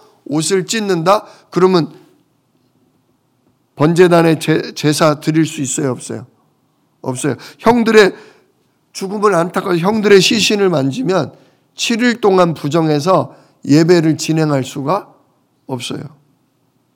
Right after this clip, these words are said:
비록 제사장들이 친형이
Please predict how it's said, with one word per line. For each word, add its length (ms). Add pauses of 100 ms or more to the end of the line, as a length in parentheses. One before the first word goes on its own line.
(140)
비록 440 (280)
제사장들이 1080
친형이 760